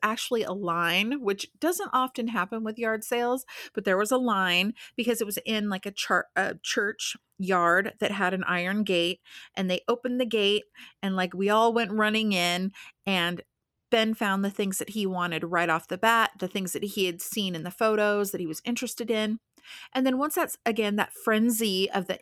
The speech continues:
the initial moment, the competition wears down, you have a t-, a, a couple seconds to kinda slow down and be like, "Okay, let me check this out." We ended, ended up getting, like, a bunch of cool vintage toys, a lot of which Jet absorbed into his collection.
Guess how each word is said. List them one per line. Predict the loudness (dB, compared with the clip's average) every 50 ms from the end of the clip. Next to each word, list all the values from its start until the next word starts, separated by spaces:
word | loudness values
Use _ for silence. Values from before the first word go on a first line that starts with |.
| _
the | -18 -6 -2 -2 -2 -2 -4 _ _ _ _ _ _ _
initial | 0 2 2 2 2 2 0 2
moment, | 2 4 4 4 4 4 2 0 0 0
the | -4
competition | -4 0 0 0 0 0 -2 -2 -2 -2 0 -2 -2 -4 -2
wears | -2 0 0 0 0
down, | 0 -2 -2 0 0 -2
you | -2
have | -2 -2 -2
a | -4
t-, | -8 -10 -16 -18 -16 -14
a, | -14 -16 -16 _ _ _ _ _ _ _ -14
a | -12
couple | -2 -2 -2 -2 0
seconds | -2 -2 -2 -2 -2 -4 -6
to | -6 -6
kinda | -6 -6 -6
slow | -6 -4 -2 -2 0 0
down | 0 -2 -2 -4
and | -2
be | -4
like, | -6 -4 -4
"Okay, | -6 -6 -2 -2 -2
let | -2 -2
me | -4 -6
check | -6 -6 -8 -6
this | -6 -4 0 4
out." | 4 4 4 2 -2 _ -20 -20 -18 -18 -18 -10 -6
We | -4 -2
ended, | 0 0 0 0 -2 -4 -10 -12 -16 _ _
ended | -2 -2 0 0
up | -2 0
getting, | 0 -2 -2 -2 -4
like, | -6 -8 -10 _ -12
a | -14 -10 _
bunch | -2 -2 -2 0 -2
of | -4 -4 -4
cool | -8 -2 0 2 2 2 0 0
vintage | -2 -2 -2 -2 -4 -4 -6 -6 -6
toys, | 0 0 2 2 2 2 2 0 -2 -4 -4 _
a | 2 2
lot | 2 4 2 2 2 0
of | -2 -4 -2
which | -2 0 0 0 0 -2 -4 -4 -6 -10 -18 -20 -20 _ _
Jet | -6 0 2 2 2 2 -2
absorbed | -4 -4 0 2 2 2 2 0 -2
into | -2 -2 -2
his | 0 0 -2 -2 0
collection. | -2 0 2 2 2 2 0 -2 0 2 2 2 0 -2